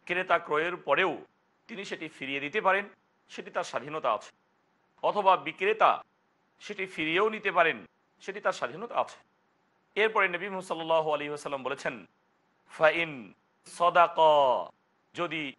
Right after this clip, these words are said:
ক্রেতা এবং বিক্রেতা উভয়ে যদি তারা সত্যবাদী হন, উভয়ে যদি সততার যে গুণটি, এই গুণে যদি গুণান্বিত হন,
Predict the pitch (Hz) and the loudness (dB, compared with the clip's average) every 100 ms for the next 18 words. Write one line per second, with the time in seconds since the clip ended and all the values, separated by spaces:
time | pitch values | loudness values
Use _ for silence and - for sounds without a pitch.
0 | _ 165 208 208 170 160 156 147 135 147 | _ -2 0 2 0 0 -4 -4 -10 -6
1 | 180 165 131 87 - _ _ 156 165 156 | -4 0 0 0 -10 _ _ -8 -6 -4
2 | 202 226 190 185 180 160 151 - 139 _ | -2 -2 -4 -8 -2 0 0 -6 -12 _
3 | 139 120 107 95 85 _ _ _ _ _ | -6 -6 -8 -14 -20 _ _ _ _ _
4 | _ _ _ _ _ _ _ 170 175 214 | _ _ _ _ _ _ _ -8 4 4
5 | 226 208 190 175 - _ _ _ - 160 | 4 0 -6 -8 -10 _ _ _ -4 -2
6 | 156 196 208 214 147 175 139 165 170 202 | -2 4 6 6 2 -8 -6 -10 -4 -2
7 | 143 - _ _ _ _ _ _ _ _ | -2 -8 _ _ _ _ _ _ _ _
8 | - 185 160 147 196 240 214 208 156 160 | -4 -2 0 0 0 0 -4 -10 -4 0
9 | 170 170 170 143 123 | 0 0 -6 -6 -6